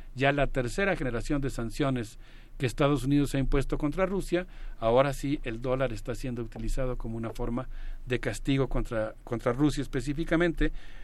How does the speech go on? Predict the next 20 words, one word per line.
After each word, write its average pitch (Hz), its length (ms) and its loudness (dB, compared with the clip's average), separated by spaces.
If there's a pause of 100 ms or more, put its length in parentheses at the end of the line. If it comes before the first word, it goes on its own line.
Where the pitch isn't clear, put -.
(380)
Y 139 80 2
entonces 151 440 2
dice 156 340 4
él 151 160 2
que - 140 -2
actualmente 139 580 2
este 123 240 -2
sistema 110 400 0
de 131 120 0
pago 139 260 6
y - 20 2
de 139 100 2
divisas 151 580 -2 (420)
que 117 140 -4
se 147 180 2
usa 135 180 0
para 120 180 -2
aplicar 113 360 -2
sanciones 135 440 0
políticas 147 640 4